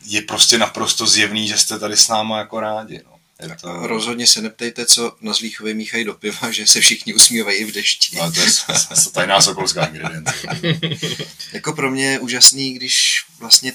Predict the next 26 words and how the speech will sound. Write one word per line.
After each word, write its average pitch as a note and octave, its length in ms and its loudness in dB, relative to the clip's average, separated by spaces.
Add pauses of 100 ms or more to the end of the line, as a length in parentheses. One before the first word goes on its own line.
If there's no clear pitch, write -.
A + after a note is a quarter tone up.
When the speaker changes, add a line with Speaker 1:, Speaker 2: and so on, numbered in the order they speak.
Speaker 2:
tady A#2 240 -2
na A#2+ 100 -6
té C3 180 -8
akci A#2+ 560 2 (380)
byli A2+ 280 -4
lidi, A#2 260 -4
kteří A2+ 280 -6
jsou B2+ 180 4
mladší B2 380 0
než F#2 160 -4
ta F#2+ 100 -12
pevnost. F#2 600 -4 (520)
A G2+ 80 -12
ta A#2 120 -4
pevnost G#2+ 300 -4
vlastně A2+ 260 2
pořád A#2 400 2
žije, A2+ 240 2
že G2+ 240 -4 (500)
Speaker 1:
No G#2+ 80 4
jasně. A2 220 10
Speaker 2:
i - 20 6
po B2+ 80 2
těch A#2+ 200 2
dvaceti A2+ 460 4
letech A#2 440 -2